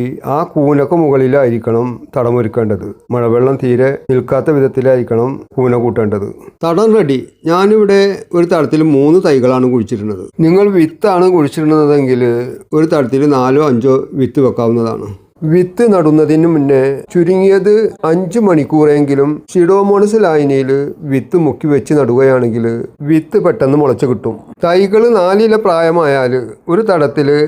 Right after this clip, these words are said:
രണ്ടോ മൂന്നോ തൈകളെ നിർത്താവൂ. വേനലിൽ കുമ്പളം കൃഷി ചെയ്യുമ്പോൾ കീടങ്ങളെ ശല്യം അല്പം കൂടുതലായിരിക്കും. കായ്ച്ച, മത്തൻ വണ്ട്, ആമവണ്ട് എന്നിവയാണ് പ്രധാന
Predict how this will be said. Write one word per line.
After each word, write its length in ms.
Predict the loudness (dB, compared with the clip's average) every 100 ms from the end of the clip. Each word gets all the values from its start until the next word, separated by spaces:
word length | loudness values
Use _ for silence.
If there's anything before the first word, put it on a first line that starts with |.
| 0
രണ്ടോ 320 | 0 2 2 2 0
മൂന്നോ 260 | 0 2 0 0
തൈകളെ 360 | 0 2 2 2
നിർത്താവൂ. 420 | 0 -2 -2 0 -2 -8 -4 -2
വേനലിൽ 600 | 0 2 2 2 2 2 2 0 -2
കുമ്പളം 340 | -2 0 2 2
കൃഷി 200 | 0 0 0
ചെയ്യുമ്പോൾ 400 | 2 0 0 0 -2 -4 -12 -2
കീടങ്ങളെ 460 | 0 2 2 2 0
ശല്യം 240 | 0 0 0
അല്പം 260 | -2 -4 -2
കൂടുതലായിരിക്കും. 580 | 0 0 0 -2 -6 -6 -2
കായ്ച്ച, 560 | 0 2 2 0 0 0 0 -4 -4
മത്തൻ 320 | -4 -2 0 2
വണ്ട്, 280 | 0 0 0 0 -2 -4
ആമവണ്ട് 580 | -2 0 0 0 0 0 0 0
എന്നിവയാണ് 540 | 0 2 2 2 0 -2 -2
പ്രധാന 280 | -2 -2